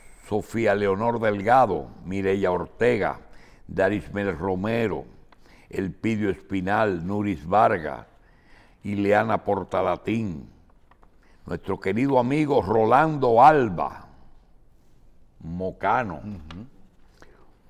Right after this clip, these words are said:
Speaker 1: hombre bueno y sin malicia, muy querido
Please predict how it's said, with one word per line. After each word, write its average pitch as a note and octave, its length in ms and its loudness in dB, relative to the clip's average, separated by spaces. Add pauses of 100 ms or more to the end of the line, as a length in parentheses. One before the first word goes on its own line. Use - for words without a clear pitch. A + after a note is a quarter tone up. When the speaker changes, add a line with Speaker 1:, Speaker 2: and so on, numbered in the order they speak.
(140)
Speaker 1:
hombre A#2 520 0
bueno A2+ 420 0
y G2 40 -8
sin G#2+ 320 -8
malicia, F#2 720 -8 (1600)
muy G#2+ 220 -6
querido G#2 720 -2